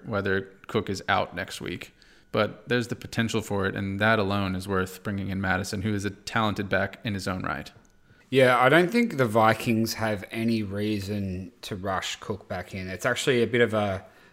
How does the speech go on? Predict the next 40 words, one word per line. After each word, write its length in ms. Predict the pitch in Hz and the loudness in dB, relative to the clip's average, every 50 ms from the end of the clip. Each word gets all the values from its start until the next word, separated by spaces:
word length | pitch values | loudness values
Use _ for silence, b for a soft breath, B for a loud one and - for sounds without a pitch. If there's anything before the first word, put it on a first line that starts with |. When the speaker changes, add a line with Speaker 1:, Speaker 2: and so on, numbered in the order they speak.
| b b | b b
Speaker 2:
a 80 | 117 | -8
favourable 540 | - - - 123 123 123 123 120 113 110 110 | -6 -2 2 4 4 4 4 4 2 0 -2
situation 720 | 104 - 127 107 - - 107 107 107 107 104 - 113 101 98 | -2 -4 -6 -6 -6 -4 -2 -2 0 0 0 0 0 0 0
where 320 | 101 101 101 101 101 98 | 2 2 2 2 2 0
they 200 | 98 95 104 104 | 0 0 0 2
have 180 | 113 123 117 107 | 4 2 2 2
the 80 | 120 113 | 2 2
game 420 | 110 113 104 101 98 95 92 85 | 2 2 2 2 2 0 -2 -2
this 280 | 92 95 - - - 107 | -4 -4 -6 -4 -2 -2
week, 320 | 107 151 208 - - - - _ _ _ _ - | 0 0 -2 -2 -8 -16 -20 _ _ _ _ -4
and 120 | 101 104 | 0 2
then 140 | 101 113 110 | 2 4 4
they've 180 | 107 101 98 - | 4 2 2 -2
got 100 | 123 113 | -2 -2
the 80 | 101 | -4
bye 300 | - - 101 95 98 95 | -2 0 2 2 4 2
the 100 | 92 95 | 2 0
week 240 | 90 90 90 87 - | 0 -2 -2 -2 -4
after. 440 | 90 87 87 - - - 80 71 - - B B B B B B B | -6 -6 -6 -6 -8 -10 -10 -12 -12 -16 B B B B B B B
So 400 | B - - 104 107 107 107 104 | B -4 0 2 4 4 4 2
they 300 | 107 - - 131 127 131 | 0 0 2 4 4 4
could 240 | 127 - 165 170 170 | 6 8 6 6 8
potentially 500 | - - - 185 156 139 - - 127 113 | 6 2 2 2 2 2 2 4 4 4
rest 440 | 98 98 107 107 110 113 - - - | 4 4 2 2 2 2 0 -2 -4
Cook 340 | - - 120 113 113 - - | 0 2 2 2 2 0 0
just 320 | - 117 127 131 - - | 2 2 2 2 0 -2
for 100 | - 120 | -2 -2
this 460 | 104 101 - - 117 120 117 113 - | -2 -2 0 2 4 4 4 4 0
game, 680 | - - 110 104 104 107 110 117 143 185 240 311 - - - - _ _ _ _ _ _ - | -2 0 2 2 2 4 4 4 2 2 0 -2 -8 -12 -16 -20 _ _ _ _ _ _ -2
and 180 | 104 107 107 | 0 2 4
then 160 | 110 117 110 110 | 4 6 4 4
he 60 | 113 | 4
gets 180 | 107 101 - | 2 0 0
a 80 | 123 107 | -2 -6
t-, 160 | - - - - | -6 -6 -6 -4
he 80 | 123 120 | -2 0
gets 180 | 113 107 - - | 0 0 -2 0
two 200 | - 151 139 123 | 2 4 4 6
weeks 260 | 113 110 95 - - | 6 4 4 0 -2
off. 300 | 101 80 76 - - | -2 -4 -4 -8 -14